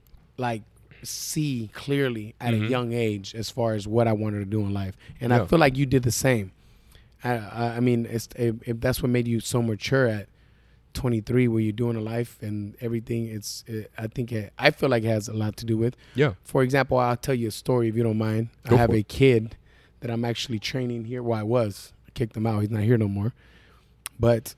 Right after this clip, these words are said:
Speaker 1: the reason why, he's fifteen. He started being around, he started being around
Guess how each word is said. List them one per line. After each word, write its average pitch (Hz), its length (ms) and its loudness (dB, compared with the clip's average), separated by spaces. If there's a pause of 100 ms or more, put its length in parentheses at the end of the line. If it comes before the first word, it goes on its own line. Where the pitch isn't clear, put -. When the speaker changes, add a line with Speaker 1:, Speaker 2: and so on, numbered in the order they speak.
(160)
Speaker 1:
the 113 120 -2
reason 131 320 2
why, 107 340 -4 (420)
he's - 300 -6
fifteen. 123 640 -2 (1200)
He 113 140 -4
started 113 480 2
being 117 200 2
around, 107 560 0 (680)
he - 160 -8
started 120 380 0
being 120 180 -2
around 113 640 -2